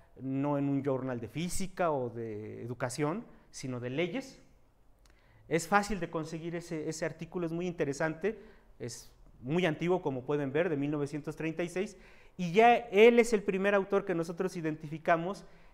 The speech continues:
que ya hablaba de que hay una forma particular de pensar en la física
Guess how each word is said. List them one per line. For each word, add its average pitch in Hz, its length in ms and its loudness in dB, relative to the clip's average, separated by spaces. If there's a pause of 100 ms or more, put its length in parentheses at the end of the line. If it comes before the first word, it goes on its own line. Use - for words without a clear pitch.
que 165 120 0
ya 180 140 4
hablaba 196 340 4
de 170 160 0
que 156 400 0
hay 185 200 8
una 220 220 2
forma 214 560 6
particular 160 640 2
de 180 80 -2
pensar 143 800 -2
en 165 120 2
la 175 100 4
física 220 420 0